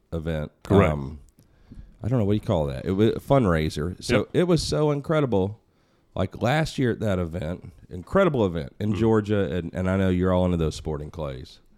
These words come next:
Speaker 1: Wayne Sporting Clays, Weber.
Speaker 2: And Sock F.
Speaker 1: And Sock
Speaker 2: I, I
Speaker 1: F.
Speaker 2: haven't
Speaker 1: That's
Speaker 2: missed one yet.
Speaker 1: Well, you're doing better than me. I, I try to, I try to donate some stuff every time, but I hadn't made every one. Um,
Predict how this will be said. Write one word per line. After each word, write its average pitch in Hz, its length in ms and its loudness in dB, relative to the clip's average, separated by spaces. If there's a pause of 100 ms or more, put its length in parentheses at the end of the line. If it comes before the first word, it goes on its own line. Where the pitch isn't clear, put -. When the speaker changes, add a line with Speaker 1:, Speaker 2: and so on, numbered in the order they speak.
Speaker 1:
Wayne 85 260 -4
Sporting 87 320 -4
Clays, 85 360 -4
Weber. 85 320 -4 (260)
Speaker 2:
And 127 280 6
Sock 110 300 -2
F. 104 300 -4 (140)
Speaker 1:
And 113 200 -2
Sock 123 320 2
Speaker 2:
I, 160 60 4
I - 40 8
Speaker 1:
F. 123 60 6
Speaker 2:
haven't 127 200 8
Speaker 1:
That's 127 80 6
Speaker 2:
missed 135 180 6
one 135 200 8
yet. 131 220 4 (680)
Speaker 1:
Well, 76 160 -4
you're 76 120 -4
doing 92 240 -4
better 90 220 0
than 78 120 -4
me. 73 260 -6 (540)
I, 85 300 -4
I 71 60 -4
try 98 240 0
to, 73 180 0 (100)
I - 60 -8
try 95 200 -2
to 78 60 0
donate 85 360 -2
some - 120 -12
stuff 73 280 -8
every 69 180 -8
time, 67 240 -12
but 67 80 -10
I 78 40 -8
hadn't 78 180 -8
made 73 180 -6
every 64 220 -10
one. 60 240 -12 (680)
Um, 78 400 2